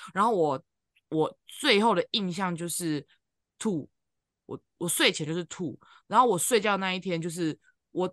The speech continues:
我，我甚至没办法洗澡，我已经没有力气洗澡，我就是上去，我就是隐形眼镜一拔，卸妆一卸，我甚至没有洗脸，我就直接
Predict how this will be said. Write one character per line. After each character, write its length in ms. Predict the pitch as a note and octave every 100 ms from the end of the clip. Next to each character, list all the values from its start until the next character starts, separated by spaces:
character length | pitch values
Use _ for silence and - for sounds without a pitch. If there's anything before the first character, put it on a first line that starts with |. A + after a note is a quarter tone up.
| _
我， 180 | F#3+ F#3+
我 100 | G3
甚 160 | F#3 C4+
至 60 | B3+
没 180 | G#3+
办 100 | F3+
法 80 | F#3
洗 300 | D3+ - C3
澡， 160 | A#2+ C3+
我 80 | F3
已 20 |
经 80 | G3
没 80 |
有 120 | G3 D3
力 120 | D#3+
气 140 | D3+
洗 220 | D#3+ -
澡， 200 | A#2 - -
我 80 | D3+
就 80 | F#3
是 80 |
上 320 | F#3 - E3 C#3+
去， 180 | -
我 140 | E3 C3+
就 80 | D#3+
是 80 | -
隐 120 | D3+
形 120 | C#3
眼 60 | C#3
镜 160 | D#3+
一 80 | F3+ E3+
拔， 260 | - D2+ - - -
卸 240 | - B3+ F#3+
妆 200 | F#3+ F3+
一 80 |
卸， 320 | D3+ - G3+ C3
我 160 | B2+
甚 360 | D3+ - A3 F#3
至 160 | G3 F#3
没 220 | D#3+ D#3
有 120 | D#3
洗 480 | C3+ - - B2 B2+
脸， 180 | A#2 F#2+ _
我 100 | C#3
就 100 | D#3
直 180 | E3 C3+
接 140 | B2+